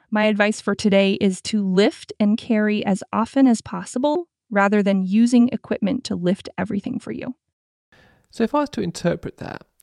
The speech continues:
Speaker 2: I might suggest carrying groceries to the car rather than pushing them in the trolley, for example.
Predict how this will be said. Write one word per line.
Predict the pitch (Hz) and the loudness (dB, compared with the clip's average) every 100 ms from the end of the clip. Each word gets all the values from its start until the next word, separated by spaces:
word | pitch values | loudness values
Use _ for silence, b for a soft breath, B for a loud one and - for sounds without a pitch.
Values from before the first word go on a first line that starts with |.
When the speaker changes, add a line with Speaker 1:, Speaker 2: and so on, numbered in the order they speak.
| _ 202 | _ -14
Speaker 2:
I | |
might | 285 262 | -12 -12
suggest | 202 180 175 165 - - | -12 -6 -4 -4 -8 -18
carrying | - 175 165 156 143 143 139 131 | -14 -6 -4 -4 -4 -6 -8 -10
groceries | - 165 185 - - 135 | -6 -4 -4 -6 -8 -8
to | - 131 | -8 -10
the | |
car | - - - - | -10 -10 -8 -6
rather | 123 127 127 | -6 -8 -8
than | 123 127 127 - | -10 -10 -12 -12
pushing | - - 143 | -14 -12 -10
them | 127 | -10
in | 131 | -10
the | - | -10
trolley, | - - - | -10 -10 -10
for | - | -16
example. | - - 147 - - | -18 -18 -16 -14 -16